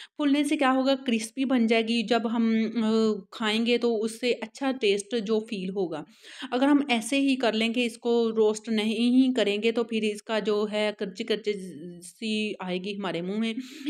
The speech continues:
इसे अच्छे से जो रोस्ट करने के बाद हम जो है इसको ठंडा कर लेंगे। यहाँ मैं एक प्याली गंदम का आटा ले रही हूँ, जिसको गेहूं का आटा भी कहते हैं। इनको छान कर अच्छे से मैं अब भून लूँगी। इसको भी हल्की आंच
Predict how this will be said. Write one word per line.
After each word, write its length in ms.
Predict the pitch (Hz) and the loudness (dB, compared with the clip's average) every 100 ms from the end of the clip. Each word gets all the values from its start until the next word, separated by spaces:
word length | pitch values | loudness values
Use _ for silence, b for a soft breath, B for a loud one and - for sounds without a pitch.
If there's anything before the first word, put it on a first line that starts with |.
| 262 254 | -4 -4
इसे 220 | 247 277 | 0 0
अच्छे 380 | 233 220 - 269 | 0 -2 0 2
से 160 | 262 220 | 2 0
जो 180 | 214 | 2
रोस्ट 320 | 214 208 247 - | 4 2 2 -2
करने 280 | 220 208 | -2 -2
के 80 | 208 | -2
बाद 240 | 202 202 220 | -2 -2 -2
हम 400 | 214 214 214 208 | -4 -4 -4 -2
जो 160 | 208 208 | -4 -2
है 220 | 202 202 B B B | -2 -4 B B B
इसको 260 | 240 - 220 220 | -12 -6 -6 -4
ठंडा 320 | 226 240 262 | 0 2 4
कर 180 | 262 214 | 2 0
लेंगे। 360 | 202 202 214 196 190 | 0 -2 0 -2 0
यहाँ 260 | 285 277 294 | 0 2 4
मैं 400 | 277 254 262 254 | 4 4 4 2
एक 240 | 262 262 | 0 0
प्याली 400 | - 254 226 226 208 | 0 0 2 0 -2
गंदम 380 | 208 196 226 226 | -2 -2 0 -2
का 120 | 214 | 0
आटा 420 | 214 - 196 190 | -2 -2 -6 -4
ले 180 | 190 175 | -2 -4
रही 120 | 160 | -4
हूँ, 160 | 175 196 | -6 -4
जिसको 320 | 214 220 220 196 180 175 - | -2 -2 -2 -4 -10 -16 -4
गेहूं 380 | 208 202 196 208 | 2 2 0 -4
का 160 | 202 202 | -8 -10
आटा 240 | 185 180 | -10 -10
भी 120 | 170 190 | -10 -8
कहते 320 | 185 160 185 | -10 -12 -10
हैं। 120 | 190 | -10
इनको 280 | 202 208 220 | -8 -6 -6
छान 320 | 220 - 190 190 | -8 -10 -10 -8
कर 180 | 214 202 | -10 -12
अच्छे 320 | - - 247 226 | -16 -10 -8 -6
से 180 | 202 | -8
मैं 260 | 190 190 190 | -8 -6 -8
अब 220 | 190 170 175 170 | -10 -12 -14 -18
भून 220 | - 202 185 | -14 -10 -8
लूँगी। 320 | 185 170 165 | -8 -8 -12
इसको 300 | - - 160 | -14 -16 -16
भी 140 | 165 - _ _ _ _ _ _ | -16 -20 _ _ _ _ _ _
हल्की 360 | - 285 294 302 | 0 0 4 2
आंच 320 | 302 247 240 | 2 2 2